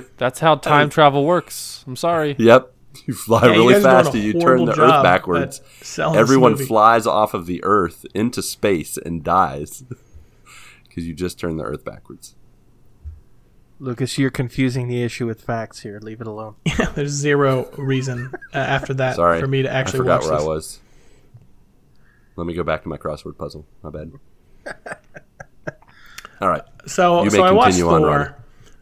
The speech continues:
Speaker 3: So th-, that was pretty much it. That was out of the ordinary, and something happened to me today. This one,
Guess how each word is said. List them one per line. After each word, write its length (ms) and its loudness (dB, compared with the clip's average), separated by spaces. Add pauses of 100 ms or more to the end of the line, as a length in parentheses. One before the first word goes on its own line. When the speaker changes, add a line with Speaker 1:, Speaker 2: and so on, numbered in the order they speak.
(120)
Speaker 3:
So 540 -2 (720)
th-, 180 -12
that 180 4
was 120 2
pretty 180 2
much 180 0
it. 200 0
That 120 0
was 340 -6
out 160 2
of 60 -2
the 60 0
ordinary, 540 -4 (100)
and 160 -10
something 440 -6
happened 420 -4
to 100 -10
me 340 -6 (320)
today. 600 -8 (1900)
This 240 -2
one, 400 2